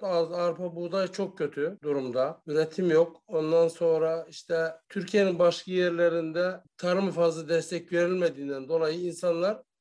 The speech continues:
tarımdan doğal olarak uzaklaşıyor. Büyük şehirlere akın ediyor. Bunun da sonucunda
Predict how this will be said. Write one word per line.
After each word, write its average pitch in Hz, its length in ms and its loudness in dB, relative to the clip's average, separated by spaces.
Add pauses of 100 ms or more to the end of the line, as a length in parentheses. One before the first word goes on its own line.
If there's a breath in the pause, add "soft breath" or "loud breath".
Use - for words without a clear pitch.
(140)
tarımdan 190 540 0
doğal 170 220 2
olarak 151 180 -2
uzaklaşıyor. 165 680 -8
Büyük 180 200 -6
şehirlere 180 680 2 (320)
akın 208 280 -2
ediyor. 175 360 0
Bunun 196 300 0
da 165 80 -8
sonucunda 170 840 -4